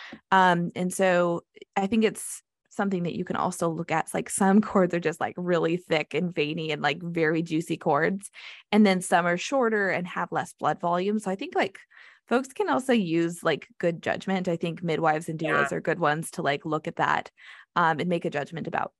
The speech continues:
Speaker 1: you know, when is the best time to clamp the cord. Um, but yeah, I mean, there's no benefits that's been able to be shown by data for delaying cord clamping for an hour.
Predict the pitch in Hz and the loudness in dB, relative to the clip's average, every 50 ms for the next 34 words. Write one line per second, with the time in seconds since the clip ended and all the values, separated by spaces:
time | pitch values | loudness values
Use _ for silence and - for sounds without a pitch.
0 | _ _ _ - 175 170 160 151 - - - - _ _ _ _ _ _ - - | _ _ _ -4 -4 -2 -2 -2 -4 -6 -10 -14 _ _ _ _ _ _ -18 -2
1 | - 196 220 185 180 170 175 - 180 - 156 165 - - - 147 151 156 - - | 2 4 4 4 4 2 0 -2 -2 -2 -4 -4 -6 -6 -6 -6 -4 -6 -8 -8
2 | - 143 - - - - - - 254 247 233 214 208 208 202 202 202 - - - | -8 -8 -8 -10 -14 -16 -6 0 2 4 4 4 4 4 2 0 -4 -10 -16 -20
3 | - - _ _ 185 185 180 170 165 160 160 160 165 165 - _ _ _ _ _ | -20 -20 _ _ 2 4 4 4 4 2 0 -4 -8 -10 -12 _ _ _ _ _
4 | _ - 277 311 330 339 - - - - 240 254 247 240 240 240 233 233 247 254 | _ -2 0 4 4 4 4 2 2 2 2 4 4 4 2 2 2 2 2 4
5 | 208 202 180 185 190 240 226 - - - - - 180 160 - - - - - - | 2 2 0 0 -2 -4 -6 -6 -8 -10 -6 -4 -4 -4 -4 -6 -12 -18 -18 -10
6 | - - 190 180 180 175 - - 185 180 180 180 180 - 185 180 180 175 175 170 | -2 0 2 2 2 0 0 -2 -2 -2 -2 -4 -4 -4 -2 -2 0 -2 -2 -4
7 | - - 196 175 175 175 - 165 165 170 165 147 147 156 160 180 - 170 170 165 | -4 -4 -2 -2 -2 -2 -2 -4 -4 -4 -4 -2 -2 -4 -4 -4 -6 -8 -6 -6
8 | 160 170 160 156 151 - - 156 - - - - 165 165 170 165 156 151 - - | -6 -4 -4 -4 -6 -8 -10 -10 -12 -10 -10 -10 -10 -10 -8 -10 -10 -10 -10 -8
9 | - 147 147 151 175 - _ _ - 156 143 - 196 208 208 202 196 190 190 185 | -8 -8 -8 -8 -10 -14 _ _ -18 -12 -6 -2 0 0 2 2 2 2 0 -2
10 | 180 | -4